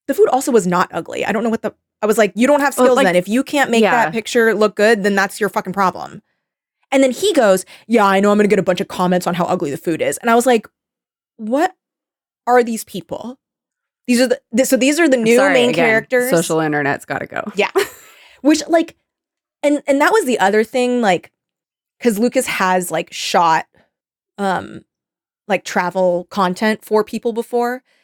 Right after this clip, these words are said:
Speaker 1: And he was like, "Dude, when we do that, no one even knows we're fucking there." Like, the fact that they were screaming about it and, like,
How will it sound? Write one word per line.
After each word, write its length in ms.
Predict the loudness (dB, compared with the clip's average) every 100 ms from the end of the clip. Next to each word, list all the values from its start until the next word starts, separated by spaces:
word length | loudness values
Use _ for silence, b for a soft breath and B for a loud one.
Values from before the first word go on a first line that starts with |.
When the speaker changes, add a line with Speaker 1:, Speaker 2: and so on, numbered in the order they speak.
| _ -4
Speaker 1:
And 100 | 0
he 120 | 2
was 180 | 2 0
like, 200 | -2 -2
"Dude, 300 | -4 -4 -6 _
when 160 | -6 -2
we 120 | -2
do 160 | -2 -2
that, 260 | -2 -4
no 140 | -4 -4
one 120 | -4
even 200 | -4 -2
knows 160 | -2 -4
we're 60 | -8
fucking 340 | -12 -14 -16
there." 260 | -20 -20 -20 _ _ -2
Like, 260 | -2 0
the 80 | -4
fact 300 | -2 -2 -4
that 120 | -4 0
they 140 | 2
were 120 | 0
screaming 720 | -4 -8 -6 -4 0 0 0 0
about 280 | 2 2 2
it 180 | 0 -2
and, 140 | -4
like, 260 | -6 -10